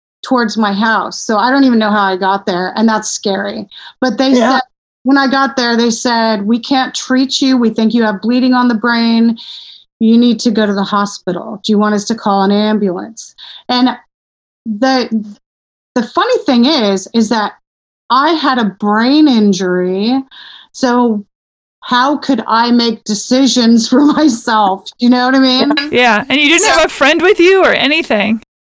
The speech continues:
Speaker 1: No, I'm,
Speaker 2: Oh,
Speaker 1: I'm
Speaker 2: man.
Speaker 1: super, um, independent,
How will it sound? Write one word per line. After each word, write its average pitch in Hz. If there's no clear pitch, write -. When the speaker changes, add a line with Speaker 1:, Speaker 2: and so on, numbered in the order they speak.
Speaker 1:
No, 254
I'm, 302
Speaker 2:
Oh, 302
Speaker 1:
I'm 285
Speaker 2:
man. 208
Speaker 1:
super, 294
um, 247
independent, 240